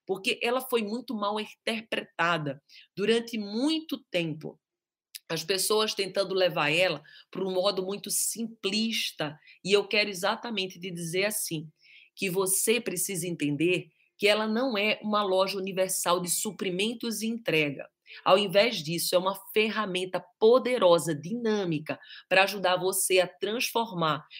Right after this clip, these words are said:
combinando a energia daquilo que você quer criar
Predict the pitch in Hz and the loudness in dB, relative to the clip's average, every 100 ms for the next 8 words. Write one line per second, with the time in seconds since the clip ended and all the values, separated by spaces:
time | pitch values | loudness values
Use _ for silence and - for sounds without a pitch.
0 | - 220 220 226 208 196 180 190 185 220 | 0 4 4 4 0 -2 4 6 6 6
1 | 262 302 294 196 147 - 214 220 170 143 | 4 2 2 0 0 0 2 2 2 0
2 | - - - 180 185 233 233 208 202 - | -8 -10 2 2 2 -2 -2 -6 -4 -2
3 | 208 226 233 - 262 233 214 247 | -2 -2 -4 -4 -4 -2 -2 -2